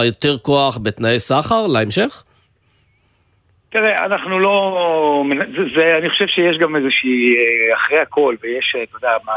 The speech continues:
Speaker 2: התגוששות שקיימת בסחר היא קיימת, וכשצריך לריב רבים, וכשצריך להיות, אה,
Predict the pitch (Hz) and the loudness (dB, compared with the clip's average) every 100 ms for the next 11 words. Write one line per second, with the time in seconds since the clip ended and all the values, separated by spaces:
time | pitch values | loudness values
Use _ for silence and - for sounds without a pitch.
0 | 110 113 107 107 - _ 120 123 135 143 | -4 -4 -6 -8 -14 _ -4 0 0 0
1 | - 202 - 156 151 135 123 156 139 139 | 0 0 0 0 0 -2 -2 -2 -4 -4
2 | 117 123 135 175 170 147 135 110 113 110 | -2 0 2 2 2 0 -2 -2 -2 -2
3 | - - _ - 120 156 - 143 156 123 | -6 -20 _ -4 -2 -2 0 0 0 0
4 | 120 113 180 143 - - - _ - 120 | 0 0 -2 -2 -8 -20 -20 _ -8 -6
5 | - 131 - 139 151 147 147 147 151 | -4 -4 -2 -2 0 2 2 0 0